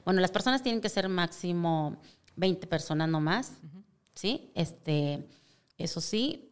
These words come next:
Speaker 1: eh, y, y bueno, si es personalizado, pues, estás el cien por ciento con esa persona y, pues, aprende mucho más rápido, ¿va? Pero en, en cuestión de talleres,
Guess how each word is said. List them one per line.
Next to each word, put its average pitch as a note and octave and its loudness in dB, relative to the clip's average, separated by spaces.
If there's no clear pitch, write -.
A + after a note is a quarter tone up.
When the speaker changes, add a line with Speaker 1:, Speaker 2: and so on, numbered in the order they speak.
Speaker 1:
eh, E3 4
y, - -18
y F#3+ 0
bueno, E3+ 4
si - 0
es - -2
personalizado, D#3+ 2
pues, - -6
estás - 2
el D#3+ 2
cien D#3+ 4
por E3 2
ciento D#3+ 0
con D#3 2
esa D#3+ 0
persona F#3+ 2
y, D3+ 2
pues, D3 0
aprende E3 2
mucho E3 0
más D#3 2
rápido, C3+ -4
¿va? G3+ -2
Pero A3 8
en, G#3 4
en F#3 -2
cuestión G3 2
de G#3+ 6
talleres, G3+ 4